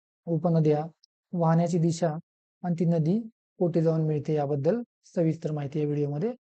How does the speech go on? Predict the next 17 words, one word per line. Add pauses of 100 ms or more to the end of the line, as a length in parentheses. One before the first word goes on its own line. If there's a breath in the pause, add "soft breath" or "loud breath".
(120)
पाहणार
आहोत.
तर
बघा,
पहिली
नदी
आहे
ब्रह्मपुत्रा
नदी. (1200)
ब्रह्मपुत्रा
नदीचा
उगम (240)
मानस
सरोवर
तिबेट
येथे
होतो.